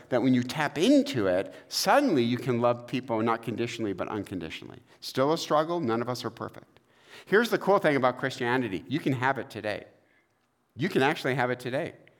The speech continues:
Very few religions can say that. Jesus says today is the day of salvation. So in one way, embracing Jesus is incredibly simple, but really hard.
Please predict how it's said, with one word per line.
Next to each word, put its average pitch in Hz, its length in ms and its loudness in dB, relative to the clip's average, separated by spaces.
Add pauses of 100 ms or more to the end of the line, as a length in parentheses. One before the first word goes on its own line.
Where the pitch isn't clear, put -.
(240)
Very 175 340 4
few 269 240 0
religions 202 540 2
can 120 180 0
say 160 220 0
that. 98 260 -4 (500)
Jesus 208 460 4
says 127 300 2
today 139 340 2
is 143 160 0
the 123 80 0
day 117 200 2
of 110 100 -2
salvation. 95 560 -4 (240)
So 196 160 4
in 175 240 6
one 294 300 6
way, 147 400 2 (320)
embracing 165 960 0
Jesus 160 440 0
is 117 200 -6
incredibly 175 840 0
simple, 185 460 -2
but 185 280 -4
really 117 420 0
hard. 107 320 -2